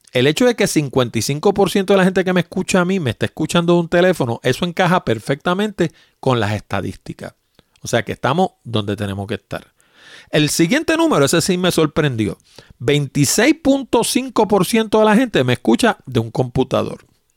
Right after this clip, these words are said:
Es el segundo sitio donde más me escuchan. Y de tableta solamente me escuchan diecisiete punto seis.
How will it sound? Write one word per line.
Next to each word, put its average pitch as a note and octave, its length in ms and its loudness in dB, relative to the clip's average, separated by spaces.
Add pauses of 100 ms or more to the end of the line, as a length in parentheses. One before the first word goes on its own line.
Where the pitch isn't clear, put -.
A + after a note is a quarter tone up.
(240)
Es C3+ 100 0
el F3+ 120 0
segundo C#3+ 420 -2
sitio F#3 340 -2
donde G#2 280 -4
más F#2+ 120 -6
me G#2 120 -6
escuchan. - 460 -12 (600)
Y C#3 80 2
de D3 160 2
tableta G3+ 640 0 (240)
solamente G3+ 640 2
me G#3 80 0
escuchan F#3 500 2 (320)
diecisiete A2 760 2
punto G#2+ 380 -2
seis. G2 360 -8